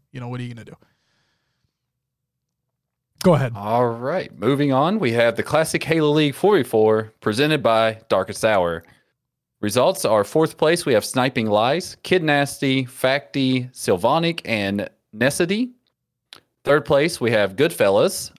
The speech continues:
Speaker 2: uh, Sector, Be-, Bejesus, Obnoxious, and Dog Seven Who. Second place, we have Mantra. That's Arctic, Super C C, Mortally, and Ace.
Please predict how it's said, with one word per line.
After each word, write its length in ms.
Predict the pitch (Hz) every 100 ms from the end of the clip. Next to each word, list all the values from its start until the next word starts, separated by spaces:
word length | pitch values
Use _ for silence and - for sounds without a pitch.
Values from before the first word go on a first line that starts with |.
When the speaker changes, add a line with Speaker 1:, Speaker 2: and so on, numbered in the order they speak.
| -
Speaker 2:
uh, 220 | 95 90
Sector, 840 | - 147 151 - 156 151 156 143 - -
Be-, 180 | 107 95 _ _ -
Bejesus, 640 | 98 135 156 156 147 147 -
Obnoxious, 720 | 95 110 131 - 139 123 -
and 240 | - 95 90
Dog 280 | 110 127 -
Seven 340 | 131 107 101
Who. 320 | 110 143 226 _ _ _ _ _ _ _ _ _ _ _ _ _ -
Second 360 | - 170 165 127
place, 220 | 160 156
we 60 |
have 120 | 104 101
Mantra. 500 | 139 156 143 165 - _ -
That's 180 | 92 -
Arctic, 520 | - 135 127 135 123
Super 320 | - 180 175
C 160 | 123 131
C, 500 | 117 120 117 117 107 _
Mortally, 460 | 107 117 120 117
and 140 | 101 95
Ace. 500 | 139 147 143 -